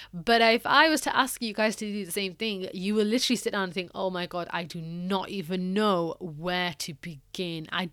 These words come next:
don't know where to start. And that was the issue I was having when I was trying to sit down and, trying to sit down, sorry, and do this. I literally was telling myself, like, "Okay, cool, but I do not know how to start."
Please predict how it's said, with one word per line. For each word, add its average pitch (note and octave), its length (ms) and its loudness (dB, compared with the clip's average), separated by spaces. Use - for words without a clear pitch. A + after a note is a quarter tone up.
don't G#3 300 4
know F#3+ 160 0
where E3+ 240 -2
to - 180 -8
start. D#3+ 400 -4
And G3+ 120 -2
that A3+ 100 6
was A#3 100 0
the A#3+ 140 -4
issue G#3 260 0
I F#3+ 120 6
was F#3 120 0
having E3+ 340 -4
when F3 120 -6
I G3+ 100 4
was A#3 80 0
trying A#3 160 -2
to G#3+ 60 -6
sit G#3 120 -2
down G3 140 0
and, F#3 380 -8
trying G#3 260 -2
to - 80 -10
sit - 140 -10
down, F#3 200 -2
sorry, E3 200 -6
and E3 180 -10
do F3+ 180 -4
this. G3+ 280 0
I G#3 120 4
literally G#3+ 240 0
was - 60 -4
telling G#3+ 160 -4
myself, G3 220 -6
like, F3 160 -10
"Okay, G3+ 240 -6
cool, A#3 240 -4
but G3 140 -4
I F#3 160 -6
do F#3 200 -6
not F3+ 180 -8
know E3+ 180 -6
how E3+ 280 -6
to F3+ 80 -10
start." E3+ 480 -4